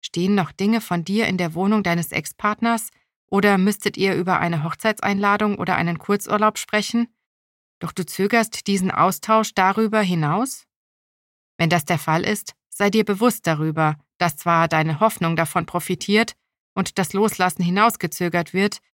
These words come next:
doch du dich aufgrund dieser ungeklärten Themen nicht vollständig lösen wirst.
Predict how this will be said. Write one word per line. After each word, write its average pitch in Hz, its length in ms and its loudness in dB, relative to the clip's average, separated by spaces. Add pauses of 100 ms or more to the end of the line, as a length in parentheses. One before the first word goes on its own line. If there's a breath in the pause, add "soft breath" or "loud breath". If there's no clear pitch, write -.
(320)
doch 214 240 2
du 185 180 -4
dich 208 280 0
aufgrund 214 520 0
dieser 233 320 2
ungeklärten 185 580 0
Themen 196 480 0
nicht 208 220 0
vollständig 190 600 -2
lösen 208 360 0
wirst. 151 400 -6